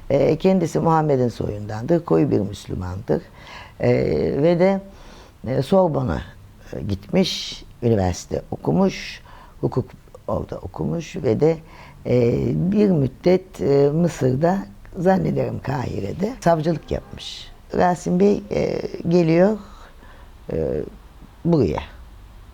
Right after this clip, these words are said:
Torosların altına. Toros Dağları'nda geziyor. İlk, e, yapmak istediği şey kurmak, e, kağıt fabrikası kurmak. Okuma yazma öğrensin insanlar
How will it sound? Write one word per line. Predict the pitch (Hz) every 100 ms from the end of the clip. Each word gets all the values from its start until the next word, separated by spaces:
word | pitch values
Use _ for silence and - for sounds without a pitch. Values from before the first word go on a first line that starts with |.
| - - - - - -
Torosların | - 127 107 98 156
altına. | 170 117 - 69 - - - - - -
Toros | 196 202
Dağları'nda | 185 165 165 165 180
geziyor. | 185 170 131 110
İlk, | - 185 -
e, | 131 139 135 131 95 101 80 71 64
yapmak | 127 147 151 147
istediği | 147 - 143 143 180 202 196 - - - - - - -
şey | - 170 170 - - - -
kurmak, | 95 85 95 - -
e, | 104 110 104
kağıt | 170 175
fabrikası | - 87 92 57 - -
kurmak. | 50 - - - - - - - - - -
Okuma | 127 127 123
yazma | 123 117 - 110
öğrensin | 101 90 90 - -
insanlar | 69 60 - 58 62 -